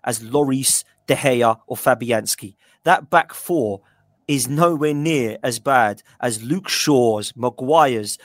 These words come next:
Reguilon's, Tanganga's, Eric Dyer's, Diop's, um, Ogbonna's. That midfield is nowhere near as bad as Fred,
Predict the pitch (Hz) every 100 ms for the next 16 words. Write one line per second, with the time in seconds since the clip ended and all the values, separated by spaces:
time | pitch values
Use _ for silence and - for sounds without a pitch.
0 | - - 117 175 139 135 120 107 101 104
1 | - _ _ - 170 165 156 127 160 160
2 | 123 117 107 - - 170 165 151 117 160
3 | 165 143 110 104 - - _ 123 110 185
4 | 180 123 - - - - - _ _ _
5 | - 131 127 123 120 113 _ _ _ _
6 | 151 147 120 156 165 143 104 - - -
7 | _ _ _ 139 196 170 180 160 - 202
8 | 156 107 - - _ _ _ - 135 131
9 | 180 185 190 190 214 233 202 143 - 135
10 | 120 139 - - 170 180 123